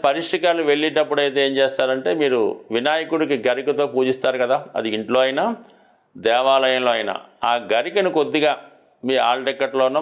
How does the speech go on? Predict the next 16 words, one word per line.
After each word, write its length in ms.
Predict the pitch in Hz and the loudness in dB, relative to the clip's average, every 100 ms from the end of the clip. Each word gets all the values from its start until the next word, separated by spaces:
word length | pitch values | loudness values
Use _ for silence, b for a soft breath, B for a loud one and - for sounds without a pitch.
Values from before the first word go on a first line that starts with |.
| 160 | 0
మీ 60 | 135 127 | 0 2
పాకెట్లోనో 600 | 123 127 123 131 131 127 | 2 0 -2 0 0 0
పెట్టుకుంటే 460 | 120 113 120 120 131 120 - - _ - | -2 -2 -6 0 0 0 -6 -20 _ -2
చాలా 260 | 113 120 123 | 0 2 2
వరకు 240 | 117 117 139 110 | 2 0 -2 0
విజయం 300 | 104 117 127 | 0 -2 -2
లభిస్తుంది. 520 | 98 95 - - - - _ _ _ _ _ _ _ _ _ _ 139 | -4 -6 -12 -12 -14 -16 _ _ _ _ _ _ _ _ _ _ -8
ఇక 140 | 131 | -2
వ్యాపార 680 | 147 113 123 160 165 175 175 170 | 0 2 2 2 4 4 4 2
సంస్థల్లో 480 | 160 160 160 156 156 147 | 0 0 -2 2 2 2
ఉన్నవాళ్ళు 400 | 143 143 143 139 131 | 0 2 2 2 0
ఏం 80 | 131 | 0
చేయాలంటే, 520 | 127 127 123 117 120 127 104 107 - _ _ _ _ _ _ - | 0 0 0 -2 0 0 -2 -6 -18 _ _ _ _ _ _ -8
గణపతిని 680 | 101 120 147 175 165 143 90 - - _ _ - | -2 -2 2 0 0 -2 -4 -10 -20 _ _ -2
ప్రతినిత్యం 600 | 110 120 139 139 151 147 - | -2 0 -2 -2 -2 -4 -2
పూజిస్తూ, 460 | 117 123 127 143 | 0 0 -2 -2